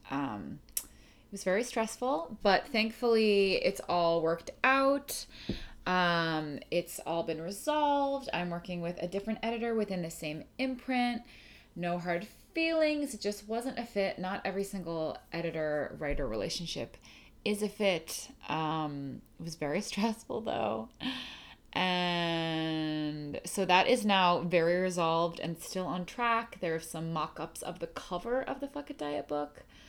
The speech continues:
um, which I'm so excited about.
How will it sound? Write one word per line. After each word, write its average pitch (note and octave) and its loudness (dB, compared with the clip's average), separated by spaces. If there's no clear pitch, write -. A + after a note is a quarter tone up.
um, F3 -4
which F3+ -8
I'm E3+ -8
so D#3+ -6
excited D3+ -6
about. D3 -6